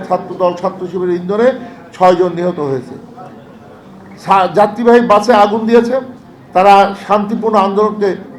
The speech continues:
সহিংস আন্দোলনে পরিণত করেছে। আমরা মনে করি কোমলমতি ছাত্রদের কাঁধে ভর দিয়ে জাতীয় আন্তর্জাতিক কুচক্রমহল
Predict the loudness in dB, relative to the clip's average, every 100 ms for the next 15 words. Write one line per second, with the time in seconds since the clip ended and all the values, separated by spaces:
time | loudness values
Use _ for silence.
0 | -2 0 0 0 0 0 -2 -4 -4 -6
1 | -8 -10 -10 -10 -14 -20 -20 -20 -20 -4
2 | 0 2 4 4 2 -2 -4 -4 -6 -10
3 | -18 -6 -2 0 0 -4 -4 -4 -4 -2
4 | -2 -2 -2 -2 -2 2 2 0 -4 -6
5 | -8 -18 -20 -4 -2 0 0 0 0 -2
6 | 2 2 0 -6 -6 -4 -2 -2 2 2